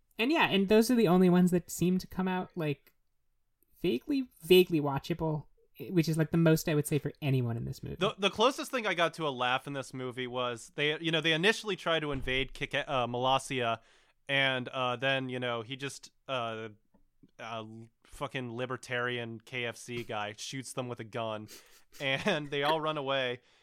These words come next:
Speaker 2: And then they cut back to the hotel, then Phelan says, "Well, that didn't work,"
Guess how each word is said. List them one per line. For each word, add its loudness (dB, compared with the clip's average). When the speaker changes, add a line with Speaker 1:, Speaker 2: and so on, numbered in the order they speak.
Speaker 2:
And -4
then 0
they -2
cut -2
back -2
to -16
the -4
hotel, -2
then -6
Phelan -2
says, -6
"Well, -10
that 6
didn't -8
work," -6